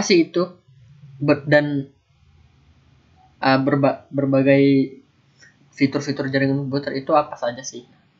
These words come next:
Nah, di sini ada tiga. Yang pertama, memungkinkan berbagai, berbagi sumber daya. Nah, itu ad-, yang sudah seperti saya jelaskan di, eh, poin,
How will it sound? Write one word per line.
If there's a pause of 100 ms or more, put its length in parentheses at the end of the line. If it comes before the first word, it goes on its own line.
Nah,
di
sini
ada
tiga. (240)
Yang
pertama, (400)
memungkinkan
berbagai, (240)
berbagi
sumber
daya.
Nah,
itu
ad-,
yang
sudah
seperti
saya
jelaskan
di, (680)
eh,
poin,